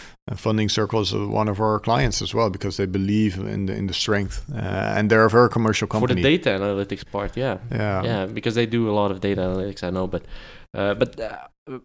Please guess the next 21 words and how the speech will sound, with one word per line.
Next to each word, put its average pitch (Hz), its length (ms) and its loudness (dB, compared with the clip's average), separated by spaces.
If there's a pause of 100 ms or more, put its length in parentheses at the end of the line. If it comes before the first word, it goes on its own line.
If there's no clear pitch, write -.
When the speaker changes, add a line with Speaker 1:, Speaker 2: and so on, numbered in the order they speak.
(140)
Speaker 2:
I 135 120 -2
have 147 320 -2
one 160 140 4
more 156 120 4
question 185 460 -6 (340)
to - 80 0
wrap 127 240 2
up. - 220 -2
Speaker 1:
Shoot. 120 320 2 (300)
Speaker 2:
What 120 220 6
are 160 40 8
you 139 120 6
most 123 280 4
proud 104 200 8
of 98 200 0 (240)
since - 600 2 (380)
all 123 220 6
of 104 80 0
this? 107 340 4
<laughs> 220 40 12 (800)
Speaker 1:
Um, 143 1000 2